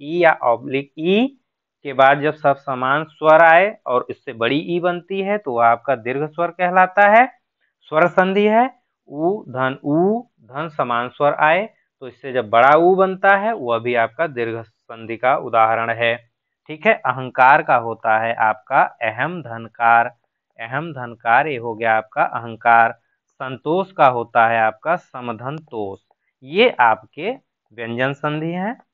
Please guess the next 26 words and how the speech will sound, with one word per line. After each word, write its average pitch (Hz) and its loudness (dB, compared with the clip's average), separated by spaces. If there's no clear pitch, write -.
जगत 123 -2
धन 139 -4
अम्बा, 160 2
अहम 113 -8
धनकार, 151 2
समधन 120 -14
तोष, 120 -6
यह 120 -6
आपके 127 0
व्यंजन 104 -10
संधि 190 -6
है। 240 2
विद्यालय 170 4
आपका 110 2
स्वर 147 2
संधि 202 -4
है, 226 4
स्वर 190 0
संधि 123 -10
में 135 -8
यह 247 -2
दीर्घ 127 -4
संधि 98 -20
है। 98 -12
ठीक, 294 -10
नेक्स्ट, 131 -12